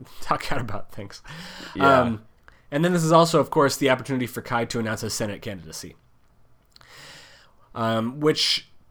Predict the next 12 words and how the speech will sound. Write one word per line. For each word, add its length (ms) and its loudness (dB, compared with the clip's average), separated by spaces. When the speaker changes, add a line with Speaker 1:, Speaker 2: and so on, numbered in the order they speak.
Speaker 1:
is, 520 -2
I'm 100 0
glad 160 4
that 100 0
they 120 6
got 240 2
to 120 2
that 300 0
already, 480 0
because, 360 -2
you 120 -2
know, 280 2